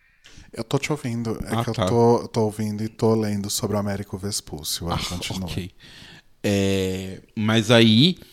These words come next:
Speaker 2: o interessante de você ver por esse mapa é que, por exemplo, o Tupi, né, que é uma, uma grande, um grande, uma grande árvore de idiomas,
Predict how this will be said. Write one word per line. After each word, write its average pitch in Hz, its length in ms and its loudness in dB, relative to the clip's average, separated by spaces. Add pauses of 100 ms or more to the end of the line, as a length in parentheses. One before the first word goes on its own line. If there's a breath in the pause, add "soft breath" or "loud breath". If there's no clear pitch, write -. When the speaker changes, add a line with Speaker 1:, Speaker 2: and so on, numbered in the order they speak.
(300 soft breath)
Speaker 2:
o - 80 -4
interessante 127 600 6
de 165 80 -2
você 147 280 6
ver 113 160 8
por 113 140 2
esse 101 220 2
mapa 98 500 0 (360 loud breath)
é 101 100 -2
que, - 80 -10
por 123 160 8
exemplo, 107 360 8
o - 20 4
Tupi, 110 580 2 (180)
né, 95 200 0
que - 120 -6
é 101 60 2
uma, 101 320 2
uma 98 220 2
grande, 101 580 2
um 101 140 -2
grande, 101 580 2
uma 92 140 0
grande 120 320 4
árvore 120 480 8
de 113 140 4
idiomas, 104 760 0